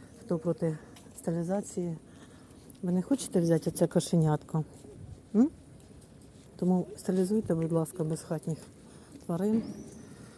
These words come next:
Е, своїх тварин, яких ви випускаєте на вулицю, щоб не народжувалися отакі нещасні кошенята. Ну і щоб потім ми з ними не бігали, не мучилися.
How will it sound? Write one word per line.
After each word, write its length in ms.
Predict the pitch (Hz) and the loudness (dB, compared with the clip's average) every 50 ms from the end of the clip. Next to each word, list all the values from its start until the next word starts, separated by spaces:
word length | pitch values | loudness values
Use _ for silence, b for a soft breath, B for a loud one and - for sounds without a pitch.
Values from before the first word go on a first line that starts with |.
| - - - 392 - - - - - 180 180 180 175 | -18 -18 -18 -18 -16 -16 -14 -12 -12 -10 -8 -6 -4
Е, 400 | 170 170 170 160 165 165 160 156 | -4 -2 -2 -2 -2 -2 -2 -4
своїх 460 | - - 180 196 208 226 254 233 - | -2 2 6 8 8 8 8 6 4
тварин, 460 | - - 214 214 214 214 214 208 185 175 | 2 2 2 4 6 6 8 6 6 6
яких 380 | 190 202 - - 208 202 175 185 | 4 2 4 4 4 4 4 4
ви 220 | 185 185 185 165 156 165 | 4 4 4 4 2 0
випускаєте 680 | 185 180 - - - 254 240 185 185 180 180 - - 170 | -2 0 0 -2 -2 0 0 2 2 2 0 0 0 0
на 160 | 175 175 175 | 0 2 2
вулицю, 540 | 170 175 175 165 170 165 - - - 175 - B B B B B B B B B B B | 0 0 0 0 0 -2 -4 -6 -10 -10 -10 B B B B B B B B B B B
щоб 260 | - - 208 190 185 | -2 0 2 4 6
не 140 | 185 202 214 | 8 8 8
народжувалися 960 | 214 208 196 185 175 175 170 156 160 165 165 160 160 160 - - - 160 160 160 160 - | 8 8 6 6 4 2 0 -2 -2 -2 0 0 0 0 -2 -4 -4 -4 -4 -4 -4 -6
отакі 480 | 170 - 180 175 - - 190 175 170 170 - B B B B B B B B | -6 -4 -4 -4 -2 0 0 0 0 -2 -6 B B B B B B B B
нещасні 500 | 185 175 - - - 196 185 - - 180 - - | 0 0 0 2 2 0 0 0 -4 -8 -8 -8
кошенята. 640 | 165 - - 180 165 156 156 151 143 - - 147 131 - - - - B B B B B B B B B B B B B B B - - | -6 -4 -2 0 0 0 -2 -4 -6 -8 -10 -12 -12 -14 -16 -20 -20 B B B B B B B B B B B B B B B -6 -2
Ну 180 | 214 214 208 196 | 2 4 4 4
і 40 | 180 | 2
щоб 240 | 160 - 196 170 165 B B B B B B B B B B | 2 0 -2 -2 -2 B B B B B B B B B B
потім 300 | - 180 170 - 185 170 | -2 -2 -2 2 2 2
ми 220 | 170 170 160 156 147 - - - | 4 4 2 0 -2 -4 -6 -6
з 80 | 160 156 | -2 -2
ними 300 | 165 160 160 156 156 151 - B B B B B B B B B B B B B B - - | 0 0 0 -2 -4 -6 -10 B B B B B B B B B B B B B B -6 -2
не 140 | 170 160 165 | 0 0 2
бігали, 480 | 160 160 190 214 190 190 190 180 170 165 | 2 4 4 4 4 4 4 4 4 4
не 140 | 165 160 | 4 4
мучилися. 720 | 165 180 185 185 - - 180 160 165 160 147 - - 170 | 4 4 4 2 2 0 -2 -2 -2 -4 -4 -4 -4 -4